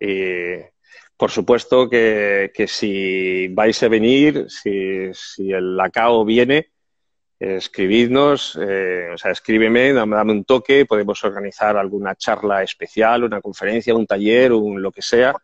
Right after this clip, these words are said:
Speaker 2: favor,
Speaker 1: En fin,
Speaker 2: por favor,
Speaker 1: eh,
Speaker 2: por favor, me encantaría.
Speaker 1: Vale.
Speaker 2: Y,
Speaker 1: Muy bien.
Speaker 2: y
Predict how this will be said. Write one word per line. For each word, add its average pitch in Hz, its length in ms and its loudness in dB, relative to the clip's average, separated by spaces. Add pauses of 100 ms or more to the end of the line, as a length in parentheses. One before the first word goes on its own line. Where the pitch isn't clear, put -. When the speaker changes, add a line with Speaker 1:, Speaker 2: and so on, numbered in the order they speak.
(100)
Speaker 2:
favor, 98 400 -14 (160)
Speaker 1:
En 101 80 -12
fin, 104 260 0
Speaker 2:
por 95 80 -4
favor, 101 320 -12
Speaker 1:
eh, 92 440 -4
Speaker 2:
por 95 240 -14
favor, 101 360 -18
me 92 120 -14
encantaría. 95 580 -14
Speaker 1:
Vale. 95 260 -2 (1160)
Speaker 2:
Y, 123 140 -8
Speaker 1:
Muy 104 140 4
bien. 104 420 2
Speaker 2:
y 120 140 -12